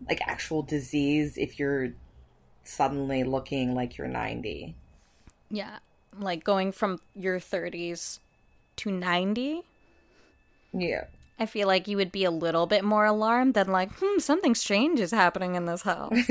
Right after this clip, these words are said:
Speaker 1: <laughs> Like, hmm, interesting. What
Speaker 2: But,
Speaker 1: a-
Speaker 2: you know, that's just me. That's my opinion.
Speaker 1: <laughs>
Speaker 2: Um, he also said that he began to have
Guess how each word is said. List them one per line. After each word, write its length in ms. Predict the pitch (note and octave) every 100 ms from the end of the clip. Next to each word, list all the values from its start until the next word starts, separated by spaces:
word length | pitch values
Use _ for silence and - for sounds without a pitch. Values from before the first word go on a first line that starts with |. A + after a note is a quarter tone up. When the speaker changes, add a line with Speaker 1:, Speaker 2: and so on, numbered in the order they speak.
| B3
Speaker 1:
<laughs> 180 | B3 -
Like, 340 | F#4 F3+ E3 - -
hmm, 260 | F#3 D3+ A#3 - - - - _ _
interesting. 920 | C#5 C#5+ G#3 D3 - D3+ C#3 C3+ E3 - - - -
What 120 | F#4+
Speaker 2:
But, 220 | C#4+ C#4
Speaker 1:
a- 40 |
Speaker 2:
you 160 | C#4 F4
know, 120 | C4
that's 260 | G#3+ D4 -
just 200 | G#4 -
me. 560 | G#3+ G3 F#3 F#3 G3+ - _ _ _
That's 280 | B3+ C#4 -
my 380 | C4 G3+ G3 F#3+
opinion. 760 | F#3+ F#3+ A3 G#3 F#3+ A3 A#3 B3+
Speaker 1:
<laughs> 60 | - - - _ - - - - _ _ _ _ -
Speaker 2:
Um, 640 | G#3 G3 G3 F#3+ F#3 G3 G3+ _ - _ _ _ - - _ - -
he 760 | B3 B3 B3 B3 B3 B3 B3 - -
also 260 | B3 -
said 280 | D4 A#3+ A3
that 140 | A3+
he 120 | - G#3+
began 420 | A3+ G3 G3 G#3
to 60 | A3
have 280 | A#3+ A3+